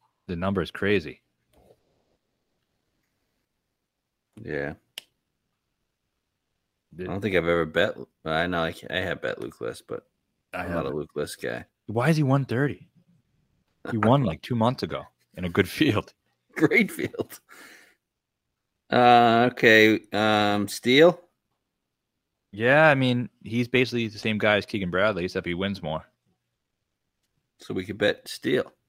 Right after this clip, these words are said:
Speaker 1: Yeah, and everyone can bet Bradley at twenty-eight. I'll just bet Steele at fucking eighty.
Speaker 2: It's, it's a hundred.
Speaker 1: At a hundred. Yeah, I don't mind Steele at all. Um,
Speaker 2: Fr-,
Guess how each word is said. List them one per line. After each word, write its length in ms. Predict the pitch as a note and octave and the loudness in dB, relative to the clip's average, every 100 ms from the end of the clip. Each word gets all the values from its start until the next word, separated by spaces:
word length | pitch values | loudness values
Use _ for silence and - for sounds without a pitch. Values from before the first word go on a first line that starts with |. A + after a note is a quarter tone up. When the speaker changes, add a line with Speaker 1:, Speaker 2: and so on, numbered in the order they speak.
| _ _ _ _ - | _ _ _ _ -10
Speaker 1:
Yeah, 220 | C3+ D2+ - | -6 -6 -8
and 160 | G2 | -6
everyone 240 | G2 G#2 G#2+ | -6 -4 -6
can 140 | G#2+ | -2
bet 220 | G#2 F#2+ _ - | -2 -2 _ -6
Bradley 280 | G2+ G2+ | -2 -2
at 80 | E2+ | -2
twenty-eight. 360 | - F#2+ G2 G#2 | -4 -2 0 0
I'll 100 | E2 | 0
just 100 | - | -6
bet 100 | D#2+ | -10
Steele 280 | - F#2+ F2+ | -6 -4 -4
at 60 | |
fucking 300 | - F2+ E2+ | -2 -6 -4
eighty. 320 | E2 A2 D#2 - _ _ _ _ _ _ _ _ _ _ - | -4 -2 -4 -10 _ _ _ _ _ _ _ _ _ _ -20
Speaker 2:
It's, 320 | - - - | -20 -20 -20
it's 140 | - | -20
a 80 | - | -12
hundred. 340 | E2 G#2+ F2+ - _ _ _ _ _ _ - | -6 -4 -4 -8 _ _ _ _ _ _ -10
Speaker 1:
At 120 | F2 | -8
a 40 | E2+ | -4
hundred. 320 | A2+ F2+ D2+ _ _ - - _ _ _ _ _ _ _ _ _ _ _ - | -4 -6 -12 _ _ -20 -20 _ _ _ _ _ _ _ _ _ _ _ -2
Yeah, 180 | A#2+ | 2
I 40 | A2+ | 2
don't 100 | C3 | 2
mind 200 | A2 F#2+ | 0 -2
Steele 260 | - G2+ G2 | -6 -4 0
at 60 | |
all. 320 | G#2 F#2 - _ _ _ _ _ _ _ _ _ _ _ _ _ _ _ - | 0 -2 -6 _ _ _ _ _ _ _ _ _ _ _ _ _ _ _ -10
Um, 400 | F#2+ F2+ F2 | -6 -4 -4
Speaker 2:
Fr-, 80 | E2 | -6